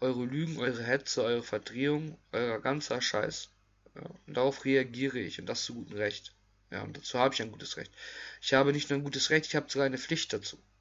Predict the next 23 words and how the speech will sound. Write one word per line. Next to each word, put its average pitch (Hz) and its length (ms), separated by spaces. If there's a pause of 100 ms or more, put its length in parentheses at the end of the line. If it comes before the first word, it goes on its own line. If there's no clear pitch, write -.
(120)
Ich - 140
habe 123 160
eine 123 180
soziale 131 560
Bildungspflicht. 139 840 (960)
Ja, 95 120
die 117 160
haben 131 200
wir 123 140
alle. 123 280 (920)
Ja. 98 160 (920)
Und 107 80
gerade 139 400
eben 131 260
Lehrer, 135 400
Eltern 135 480
und 110 140
Erziehungsberechtigte 127 1080
haben 117 220
diese 107 180
Pflicht, - 300
das 117 160
auch - 120